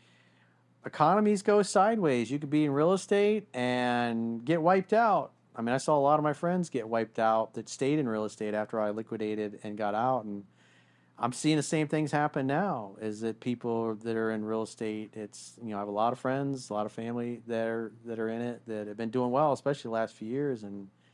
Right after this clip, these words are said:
things have changed a lot. And so if you lose your job,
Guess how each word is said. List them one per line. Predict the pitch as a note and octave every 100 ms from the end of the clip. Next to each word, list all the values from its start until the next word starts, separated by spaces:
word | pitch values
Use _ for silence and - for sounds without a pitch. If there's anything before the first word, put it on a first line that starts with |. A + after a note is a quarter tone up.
| _ _ _ _
things | D3+ F#3+
have | F#3
changed | - F#3 G3 G3 - -
a |
lot. | D3 D3+ D#3+ G#3 A2 G2+ _ _ _ -
And | A2 G#2+ G#2+ G#2+ -
so | - A#2+ A2+ A2+ A2+
if | A2+
you | C3
lose | C3 C#3+
your | C3+
job, | B2+ C#3+ G#3+ D3 A#2+ F3